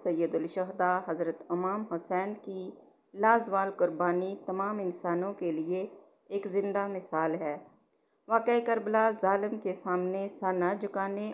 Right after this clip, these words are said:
और आखिरी सांस तक हक़ बुलंद करने का ऐसा वाक़या है, जो रहती दुनिया तक हक़ के लिए जद्दोजहद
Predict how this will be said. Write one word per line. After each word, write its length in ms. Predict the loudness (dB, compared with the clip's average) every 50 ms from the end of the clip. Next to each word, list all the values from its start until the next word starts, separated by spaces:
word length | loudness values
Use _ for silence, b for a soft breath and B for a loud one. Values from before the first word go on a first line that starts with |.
| -4
और 140 | -2 -2 0
आखिरी 380 | 0 -2 -4 -4 -4 -4 -4 -4
सांस 360 | -2 0 0 0 0 -2 -2 0
तक 260 | 0 0 0 -2 -8 -16 -20 -20 -20 -20 _ -20 -20 -20 -20 -20 -20 _ _ _ _ _ _ _ _ _ _ -8
हक़ 200 | -8 -6 -6 -4
बुलंद 440 | -4 -2 -2 0 0 0 0 0 0
करने 300 | 0 2 2 2 -2 -2 0
का 200 | 2 2 2 0 0 0 0
ऐसा 340 | 0 0 0 -2 -2 -2 0
वाक़या 440 | 0 0 -2 -2 0 0 0 2 2
है, 340 | 2 0 0 0 -2 -4 -8 -14 -20 -18 -8
जो 140 | -4 0 2
रहती 360 | 2 2 0 -2 -6 -6 -4
दुनिया 320 | -2 -2 0 0 0 0 0 0
तक 240 | 0 -2 -2 -2 -8 -4 -2
हक़ 200 | -2 -2 -2 -4 -4
के 100 | -2 -2
लिए 320 | 0 0 0 0 0 0 0 -2 -4 -14 -20 -20 _ _ _ _
जद्दोजहद 600 | -2 -2 2 2 2 4 4 4 2 2 0 -2